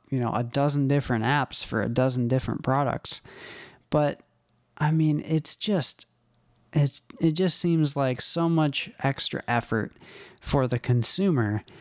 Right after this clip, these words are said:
to try to find the right hardware that supports all of their software that they want to use with all of the features at, at that time.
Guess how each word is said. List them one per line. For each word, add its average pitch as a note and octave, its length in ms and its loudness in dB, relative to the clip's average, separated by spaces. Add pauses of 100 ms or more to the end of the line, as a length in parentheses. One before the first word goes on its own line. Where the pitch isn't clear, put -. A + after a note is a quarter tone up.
(260)
to C3 140 0
try B2 240 0
to B2 100 2
find B2 360 2
the A2+ 80 2
right B2+ 240 2
hardware A#2+ 800 2 (300)
that - 200 0
supports E3+ 480 0
all C#3 260 2
of C3+ 120 -4
their C3 180 2
software B2 840 0
that B2 200 0
they A#2+ 160 2
want A#2+ 300 0
to C#3 60 -2
use C3+ 640 2 (360)
with B2+ 220 0
all C3 260 2
of C3 200 0
the B2 100 0
features A2+ 640 0
at, A#2+ 240 -2
at A#2+ 320 -2
that A#2+ 240 -2
time. G#2+ 540 0